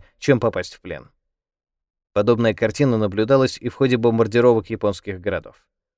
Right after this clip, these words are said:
После того, как Соединённые Штаты за одну ночь уничтожили в Токио более ста тысяч человек, это, по словам маршала, не возымело никакого эффекта.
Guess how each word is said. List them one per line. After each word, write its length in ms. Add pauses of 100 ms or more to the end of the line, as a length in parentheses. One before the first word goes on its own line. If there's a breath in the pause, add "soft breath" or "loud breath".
(440)
После 300
того, 220
как 220
Соединённые 580
Штаты 360
за 180
одну 180
ночь 340 (360)
уничтожили 640
в 60
Токио 360
более 340
ста 220
тысяч 320
человек, 500 (640)
это, 220
по 120
словам 340
маршала, 380
не 180
возымело 420
никакого 540
эффекта. 420